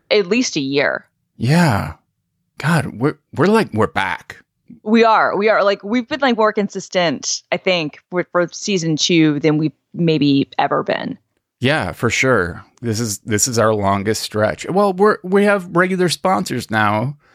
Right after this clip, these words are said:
Speaker 1: Yeah, yeah. So, and, and, uh, yeah, so we, like, we, we take it, not that we didn't take it seriously before, 'cause we did.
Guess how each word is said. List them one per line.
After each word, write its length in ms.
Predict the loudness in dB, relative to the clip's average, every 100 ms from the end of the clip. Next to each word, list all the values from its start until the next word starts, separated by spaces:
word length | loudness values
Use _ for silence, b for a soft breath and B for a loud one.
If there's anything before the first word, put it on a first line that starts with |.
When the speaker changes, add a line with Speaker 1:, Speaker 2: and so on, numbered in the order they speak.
| b b b b b b _
Speaker 1:
Yeah, 360 | 0 2 -2 -6 -2
yeah. 240 | 0 0
So, 200 | -4 -2
and, 240 | 0 0 -2
and, 320 | -2 0 0
uh, 280 | 2 2 0
yeah, 200 | 0 -2
so 120 | -4
we, 100 | -6
like, 220 | -6 -6
we, 240 | -6 -8 -8
we 160 | -8
take 260 | -8 -8 -2
it, 280 | 0 0 -2
not 160 | -2 0
that 80 |
we 80 | 0
didn't 200 | -2 -2
take 120 | -2 -4
it 80 |
seriously 340 | -4 -6 -4 -6
before, 300 | -2 0 0
'cause 160 | -2 -6
we 100 | -2
did. 500 | 2 2 2 -2